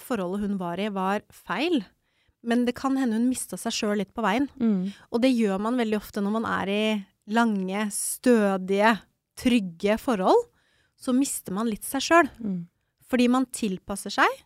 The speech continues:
Speaker 1: Fordi det må man gjøre når man er i et forhold. Hvilke kamper skal man ta?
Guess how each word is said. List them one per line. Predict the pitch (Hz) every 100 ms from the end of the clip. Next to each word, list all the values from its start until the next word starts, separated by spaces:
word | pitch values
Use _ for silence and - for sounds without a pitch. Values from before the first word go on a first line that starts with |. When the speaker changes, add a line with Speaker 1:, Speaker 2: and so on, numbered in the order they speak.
| _ _ _ -
Speaker 1:
Fordi | 302
det | 302
må | 302
man | 311 311
gjøre | 269 175
når | 180
man | 202
er | 190
i | 190
et | -
forhold. | 190 175 175 247
Hvilke | 269 294
kamper | 277 220 -
skal | - 202
man | 202 202
ta? | 190